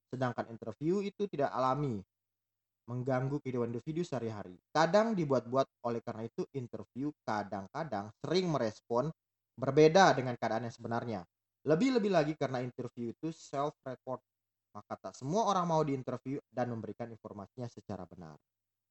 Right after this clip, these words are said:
Nah, apabila kedua klasifikasi ini dikaitkan dengan tipe penelitian kualitatif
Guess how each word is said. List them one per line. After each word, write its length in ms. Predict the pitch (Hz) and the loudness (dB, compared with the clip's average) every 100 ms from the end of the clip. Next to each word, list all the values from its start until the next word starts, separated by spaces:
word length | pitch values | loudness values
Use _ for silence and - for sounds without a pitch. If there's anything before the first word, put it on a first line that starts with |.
| _ | _
Nah, 160 | 98 101 | -12 -8
apabila 480 | - 110 120 123 127 | -4 -4 -2 -2 -2
kedua 320 | 123 120 127 | -4 -4 -4
klasifikasi 600 | - 117 _ - 120 - | -2 -6 _ -10 -10 -10
ini 240 | 127 135 131 | -8 -6 -6
dikaitkan 680 | 123 - 127 196 - 151 143 | -8 -6 0 -2 2 0 2
dengan 160 | 127 120 | -2 -4
tipe 280 | - 190 233 | -4 0 0
penelitian 440 | 202 156 143 127 - | 2 -2 0 -2 0
kualitatif 800 | 139 127 120 117 104 101 147 | 6 6 6 2 0 2 0